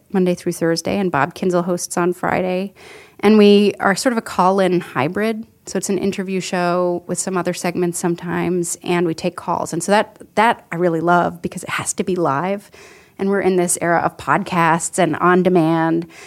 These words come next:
And I like Vermont Edition because we s-, still engage people live in person. We ask them to have a conversation with us.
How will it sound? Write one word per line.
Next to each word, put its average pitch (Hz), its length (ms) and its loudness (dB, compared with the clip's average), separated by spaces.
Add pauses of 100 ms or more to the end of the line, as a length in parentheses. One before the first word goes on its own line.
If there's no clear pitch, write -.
(280)
And 180 520 2
I 185 80 -2
like 190 220 0
Vermont 185 280 0
Edition 175 400 -2
because 175 560 -4
we 180 180 0
s-, 170 140 -8 (160)
still - 340 4
engage 165 460 2
people 165 600 -4 (460)
live 165 720 4 (240)
in 196 180 2
person. 160 640 -4
We 165 100 -4
ask 170 340 -4
them 175 180 -2
to 151 60 -6
have 160 160 -4
a 165 40 -6
conversation 151 600 -6
with - 180 -8
us. 156 380 -8